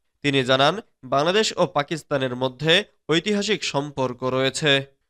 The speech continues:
সরাসরি ফ্লাইট চালু করার মাধ্যমে যাতায়াত ও সম্পর্ক উন্নত হবে। এ পদক্ষেপ বিভিন্ন ক্ষেত্রে সহযোগিতা বাড়াতে সাহায্য করবে, বিশেষ করে পর্যটন, শিক্ষা ও বাণিজ্যের ক্ষেত্রে।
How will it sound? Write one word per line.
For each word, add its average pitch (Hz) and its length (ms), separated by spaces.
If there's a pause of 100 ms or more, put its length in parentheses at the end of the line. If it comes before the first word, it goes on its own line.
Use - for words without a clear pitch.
সরাসরি 196 520
ফ্লাইট 185 300
চালু 170 300
করার 170 300
মাধ্যমে 135 600 (320)
যাতায়াত 214 580
ও 143 120
সম্পর্ক 180 720
উন্নত 147 400
হবে। 131 480 (340)
এ 143 180
পদক্ষেপ 147 520 (300)
বিভিন্ন 196 500
ক্ষেত্রে 214 400
সহযোগিতা 190 720
বাড়াতে 185 420
সাহায্য 127 520
করবে, 131 480 (280)
বিশেষ 135 380
করে 147 340 (280)
পর্যটন, 202 640
শিক্ষা 185 580
ও 135 140
বাণিজ্যের 131 580
ক্ষেত্রে। 131 540